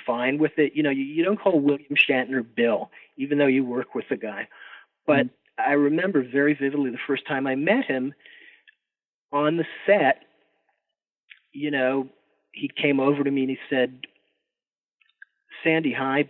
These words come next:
Speaker 1: thank you for working on this, uh, project. I appreciate it." I go, "Yes,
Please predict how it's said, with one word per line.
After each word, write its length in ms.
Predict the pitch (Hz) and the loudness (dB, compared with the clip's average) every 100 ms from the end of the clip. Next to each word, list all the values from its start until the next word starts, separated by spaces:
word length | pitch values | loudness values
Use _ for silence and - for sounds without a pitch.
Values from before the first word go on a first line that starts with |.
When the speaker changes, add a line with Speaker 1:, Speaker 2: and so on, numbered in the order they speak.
| - | -4
Speaker 1:
thank 260 | - 127 127 | -4 -4 -4
you 120 | 131 - | -10 -12
for 240 | 131 117 113 | -12 -12 -14
working 260 | 117 123 123 | -10 -8 -8
on 180 | 117 104 | -8 -10
this, 460 | 110 - - - | -12 -16 -18 -10
uh, 220 | 113 104 113 - _ _ _ _ _ - | -10 -10 -16 -18 _ _ _ _ _ -6
project. 580 | 143 147 151 151 135 | -2 0 2 0 0
I 60 | 131 | -4
appreciate 720 | 113 - 147 151 - 147 139 | -6 -4 0 2 2 2 2
it." 240 | 139 135 - _ - - _ _ _ _ _ _ - _ - _ - | 2 0 -4 _ -20 -20 _ _ _ _ _ _ -18 _ -20 _ -10
I 200 | 107 117 | -8 -8
go, 300 | 120 113 110 _ | -6 -6 -8 _
"Yes, 220 | 117 120 | -2 -2